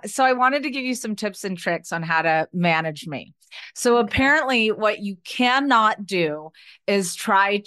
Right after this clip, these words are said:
Speaker 1: to di-, like, say you're wrong. If you say you're wrong to a person that always thinks they're right, if you say, "You're wrong, you're wrong, you're wrong," that person will always double down.
Speaker 2: Well,
Speaker 1: And
Speaker 2: it,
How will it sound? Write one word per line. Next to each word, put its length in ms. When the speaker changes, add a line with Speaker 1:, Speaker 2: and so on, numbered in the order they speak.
Speaker 1:
to 580
di-, 220
like, 240
say 460
you're 300
wrong. 360
If 160
you 80
say 380
you're 280
wrong 320
to 140
a 80
person 300
that 100
always 260
thinks 200
they're 120
right, 200
if 120
you 120
say, 160
"You're 240
wrong, 320
you're 160
wrong, 240
you're 100
wrong," 220
that 280
person 340
will 100
always 460
double 480
down. 540
Speaker 2:
Well, 180
Speaker 1:
And 160
Speaker 2:
it, 220